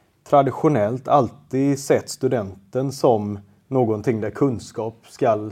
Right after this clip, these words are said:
matas in i. Och, eh, studenten kanske också ska vara en, en underordnad som är lydande under,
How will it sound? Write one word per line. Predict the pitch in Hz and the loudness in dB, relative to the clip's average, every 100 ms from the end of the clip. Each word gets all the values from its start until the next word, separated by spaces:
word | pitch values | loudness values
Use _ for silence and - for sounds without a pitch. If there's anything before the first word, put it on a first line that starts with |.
| 101 | -6
matas | 123 117 - 120 113 | 0 0 0 -4 -4
in | 127 156 151 | -6 -6 -6
i. | 143 143 123 _ | -6 -10 -16 _
Och, | - 120 - - | -4 -4 -6 0
eh, | 123 120 117 113 - _ - _ _ | 2 4 2 -4 -16 _ -20 _ _
studenten | - 143 127 101 101 135 135 135 | 2 4 4 2 -4 -2 0 -2
kanske | 127 139 120 | 0 0 2
också | 143 - 113 | -2 -2 -4
ska | 135 | 0
vara | 131 127 117 117 | 4 4 4 2
en, | 120 117 113 | -2 -6 -6
en | 127 | -4
underordnad | 135 131 110 107 107 104 113 123 | -2 -2 -2 0 -2 -2 -4 -6
som | 139 127 | -4 -2
är | 123 113 127 | -2 -4 -8
lydande | 127 139 120 113 104 110 131 | -2 0 0 -2 -6 -4 -4
under, | 135 139 107 104 120 | 2 0 0 -2 -4